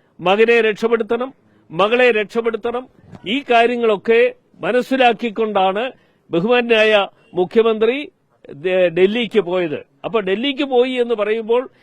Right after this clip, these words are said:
ബി ജെ പിയുടെ ഭരണം അവിടെ നടക്കുന്നു എങ്കിലും, ആ ബി ജെ പി ഭരണവുമായി ബന്ധപ്പെട്ടുകൊണ്ട് ബഹുമാന്യനായ മുഖ്യമന്ത്രി അടക്കമുള്ള ആളുകൾ അവിടെ നടത്തുന്ന കൂട്ടുകച്ചവടത്തിന്റെ ഭാഗമാണ് കേരളത്തിൽ നടന്നുകൊണ്ടിരിക്കുന്നത് എന്ന കാര്യത്തിൽ ഒരു സംശയമില്ല.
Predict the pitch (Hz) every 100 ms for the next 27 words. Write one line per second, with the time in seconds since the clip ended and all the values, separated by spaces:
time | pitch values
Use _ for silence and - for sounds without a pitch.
0 | _ _ 139 220 254 285 277 277 262 214
1 | 214 226 247 233 214 214 202 214 226 226
2 | 220 202 196 208 170 - _ _ - 175
3 | 214 196 233 226 233 208 233 208 220 226
4 | 220 214 202 202 208 202 208 202 208 208
5 | 247 262 _ _ _ - 160 220 247 233
6 | 226 220 214 196 190 233 226 220 214 202
7 | 226 233 233 220 208 226 247 196 - _
8 | _ - 175 226 247 226 214 - 214 214
9 | - 233 277 - 254 233 - 240 233 208
10 | 220 214 175 214 254 254 240 214 202 139
11 | _ - - - 196 226 214 214 214 202
12 | 214 214 214 202 196 190 202 208 196 196
13 | 190 190 185 269 294 - _ - 156 196
14 | - 185 180 - 240 226 214 247